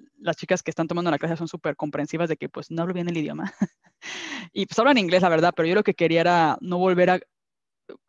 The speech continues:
a hablar en inglés, porque ese es mi... Siempre termino hablando inglés con todo el mundo y por eso no he aprendido alemán.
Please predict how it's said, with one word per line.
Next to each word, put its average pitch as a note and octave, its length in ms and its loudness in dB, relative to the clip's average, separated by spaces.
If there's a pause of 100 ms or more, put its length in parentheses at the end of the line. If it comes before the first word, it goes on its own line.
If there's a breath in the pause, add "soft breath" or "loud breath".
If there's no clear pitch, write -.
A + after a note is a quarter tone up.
a F3 140 0
hablar F3 280 2
en F#3 120 0
inglés, E3 340 0
porque E3+ 200 -12
ese F#3 80 -2
es D#3+ 60 -6
mi... E3 260 -4 (340)
Siempre G#3+ 260 2
termino F3+ 240 0
hablando F3 220 -2
inglés E3 260 -2
con E3+ 120 -8
todo E3+ 120 -6
el E3+ 60 -8
mundo F3+ 300 -4
y - 80 -6
por E3 120 -8
eso F3 80 -10
no F#3 80 -6
he - 20 -4
aprendido F3 300 -4
alemán. D3 300 -2